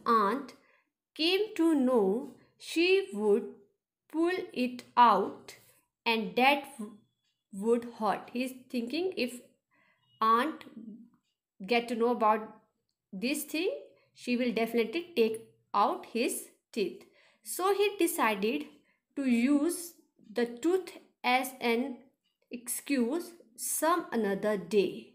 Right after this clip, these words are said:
He went back to thinking of something other way to fake illness. Fake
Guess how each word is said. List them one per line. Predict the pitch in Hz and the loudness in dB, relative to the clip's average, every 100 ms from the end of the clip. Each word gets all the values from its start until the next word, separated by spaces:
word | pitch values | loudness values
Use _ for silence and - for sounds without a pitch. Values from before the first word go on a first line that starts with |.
| _ _ _ _ _ _ | _ _ _ _ _ _
He | - 262 | -4 -2
went | 196 196 277 427 - 214 | -2 0 0 0 -4 -6
back | 190 208 202 - - - _ _ _ _ - | -2 0 0 -4 -14 -20 _ _ _ _ -10
to | 262 262 - | -8 -8 -8
thinking | - 320 320 - 392 403 - | 0 2 2 2 0 0 -2
of | 226 220 240 | 0 2 0
something | - - 262 269 262 - 370 370 - - | -6 -2 -2 -2 -6 -4 -2 -2 -10 -2
other | 240 202 196 269 - - _ _ _ - | 0 0 0 -2 -8 -20 _ _ _ -8
way | 196 202 330 392 392 | -4 2 2 2 0
to | - 220 240 339 - _ - | 0 0 0 -6 -10 _ -20
fake | - 285 320 339 - | -10 0 0 0 -4
illness. | 233 208 202 190 - - - | -2 0 0 -2 -8 -16 -16
Fake | - 247 247 | -2 -2 -2